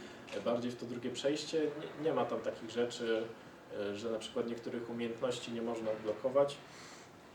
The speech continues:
Ja tutaj jeszcze mogę na marginesie powiedzieć, skoro padło to pytanie, że no, bardzo łatwo z tych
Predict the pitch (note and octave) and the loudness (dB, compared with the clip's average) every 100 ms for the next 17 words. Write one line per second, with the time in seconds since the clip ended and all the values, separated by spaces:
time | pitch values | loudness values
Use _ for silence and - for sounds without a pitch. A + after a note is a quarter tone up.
0 | - - - A2+ A2 A#2+ A#2 A2+ - A#2+ | -18 -18 -6 -4 -2 -2 2 2 2 0
1 | A#2+ A#2 A#2 A#2 A#2 A2+ A2+ A#2 - A2 | 0 0 0 2 0 0 -2 -2 4 6
2 | A2 A2 A2+ A2+ A#2 A#2 - B2 A#2 A#2+ | 6 6 2 0 2 0 -2 -2 0 0
3 | A#2 A2+ A2+ - - A2+ - A2+ A2+ A#2+ | 0 -2 -4 -12 -8 -6 -4 0 2 2
4 | A2 A2 G#2+ A2 A2 A#2+ A#2+ B2 A#2 A#2+ | 2 6 6 6 4 2 6 6 4 4
5 | A#2 - A#2+ A2+ A#2+ A2+ | 2 2 -2 -2 -2 -2